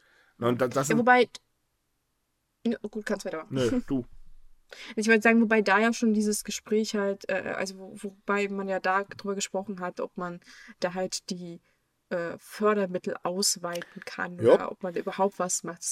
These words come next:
Speaker 2: Viel ist seitdem nicht passiert,
Speaker 1: Es ist
Speaker 2: weil
Speaker 1: gar nichts
Speaker 2: puh.
Speaker 1: passiert seitdem. Es wurde nur geredet und das war's dann.
Speaker 2: Das können Politiker immer sehr gut.
Speaker 1: Ja, da sind sie super drin. Reden, perfekt.
Speaker 2: <laughs>
Speaker 1: Naja, mein Gott.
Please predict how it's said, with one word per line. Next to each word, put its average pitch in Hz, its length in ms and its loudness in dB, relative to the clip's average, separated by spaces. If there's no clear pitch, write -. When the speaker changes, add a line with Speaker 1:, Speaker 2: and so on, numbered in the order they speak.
Speaker 2:
Viel 311 200 2
ist 254 140 2
seitdem 208 420 2
nicht 170 200 -8
passiert, - 400 0
Speaker 1:
Es 320 60 0
ist 294 140 -4
Speaker 2:
weil 180 160 0
Speaker 1:
gar 180 240 12
nichts 185 280 4
Speaker 2:
puh. 392 80 10
Speaker 1:
passiert 101 420 2
seitdem. 85 500 -8
Es 107 160 -6
wurde 151 180 8
nur 135 160 4
geredet 127 460 0
und 104 100 -8
das 104 160 -10
war's 107 300 -6
dann. 80 140 -16
Speaker 2:
Das - 160 -2
können 185 180 -2
Politiker 226 480 2
immer 285 200 0
sehr 185 160 0
gut. 175 240 -8
Speaker 1:
Ja, 104 360 6
da 92 160 -10
sind 170 180 0
sie 208 60 -6
super 196 240 0
drin. 90 360 -10
Reden, 214 460 2
perfekt. - 420 -8
Speaker 2:
<laughs> - 320 -12
Speaker 1:
Naja, 214 380 8
mein 185 160 -2
Gott. - 480 2